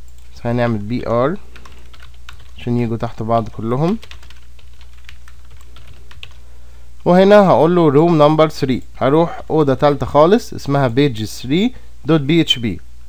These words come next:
زي ما انتم شايفين اهو، وهاخد نفس الكلام ده كله هحطه في صفحه تانية اهي اللي هي اسمها page three dot P H P.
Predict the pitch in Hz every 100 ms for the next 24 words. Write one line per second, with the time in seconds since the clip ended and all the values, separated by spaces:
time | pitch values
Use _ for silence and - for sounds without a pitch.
0 | - - - - - - 135 135 143 135
1 | 117 170 214 208 123 147 214 - - -
2 | 202 226 - 190 214 226 208 170 190 220
3 | 208 202 226 247 233 170 196 190 185 -
4 | 190 175 156 127 110 95 - - - -
5 | - - - - 120 107 - - - -
6 | 113 120 135 - 143 139 120 143 113 113
7 | - 127 185 226 - - - - - -
8 | - - - - - - - - 120 139
9 | 120 135 120 - -